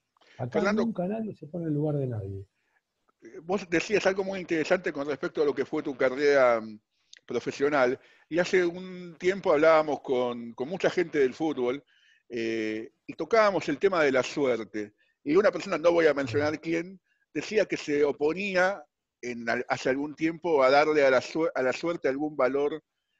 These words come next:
Speaker 2: eh, en, en esto del fútbol, pero que después,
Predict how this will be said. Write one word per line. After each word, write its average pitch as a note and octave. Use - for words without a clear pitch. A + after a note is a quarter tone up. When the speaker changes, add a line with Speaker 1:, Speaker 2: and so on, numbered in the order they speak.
Speaker 2:
eh, A2
en, B2+
en C3
esto D3
del B2
fútbol, A#2
pero D3
que E3+
después, G3